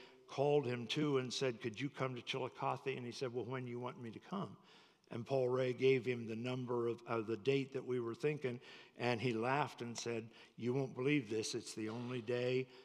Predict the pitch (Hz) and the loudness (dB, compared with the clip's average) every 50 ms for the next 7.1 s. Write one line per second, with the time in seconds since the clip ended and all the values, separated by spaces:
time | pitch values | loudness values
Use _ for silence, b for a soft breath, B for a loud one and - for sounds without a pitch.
0 | B - 113 113 113 113 113 120 127 131 123 117 123 120 120 135 - - 117 117 | B -8 -4 -4 -2 -2 0 0 0 -2 -2 -2 -2 -4 -4 -6 -6 -6 -6 -6
1 | 117 113 - 120 113 113 107 110 104 - - - - 123 120 131 135 143 139 135 | -6 -6 -6 -6 -6 -4 -4 -4 -6 -6 -6 -4 -4 -2 0 0 -2 -2 -2 -4
2 | 143 147 131 113 104 101 98 95 98 107 B B B B B B - 107 110 107 | -4 -4 -4 -4 -4 -4 -4 -4 -6 -8 B B B B B B -6 -4 -4 -4
3 | 104 98 113 120 117 113 120 120 117 117 101 - - 131 127 110 - - 123 120 | -4 -6 -6 -6 -6 -2 0 0 0 0 -2 -4 -4 -4 -4 -4 -6 -6 -4 -4
4 | 123 120 117 113 107 98 110 107 110 127 131 - - - - 107 101 101 101 101 | -2 -2 -2 -2 -2 -4 -4 -4 -4 -6 -6 -6 -8 -8 -6 -6 -6 -6 -6 -6
5 | 110 B B B B B - 107 107 - - 104 107 104 - 151 143 - 190 92 | -8 B B B B B -2 -2 0 -2 -4 -8 -10 -6 -4 -2 -2 -2 -4 -8
6 | 87 - - _ _ _ - 107 104 - - 120 117 - - - - 82 87 80 | -12 -16 -18 _ _ _ -14 -14 -12 -8 -6 -6 -6 -6 -10 -14 -14 -14 -14 -14
7 | 69 | -16